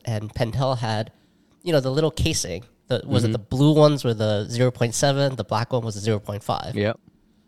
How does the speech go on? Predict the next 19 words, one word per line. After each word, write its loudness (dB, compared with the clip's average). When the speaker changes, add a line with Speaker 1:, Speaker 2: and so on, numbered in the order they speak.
Speaker 1:
They're 2
still 0
sold 4
exactly 0
like 4
Speaker 2:
Exactly 0
the 2
Speaker 1:
that. 0
Speaker 2:
same. 2
They, 4
Speaker 1:
If 0
Speaker 2:
they 2
Speaker 1:
you 6
Speaker 2:
look 4
Speaker 1:
go 12
to 12
Speaker 2:
exactly 8
the 0
same. 0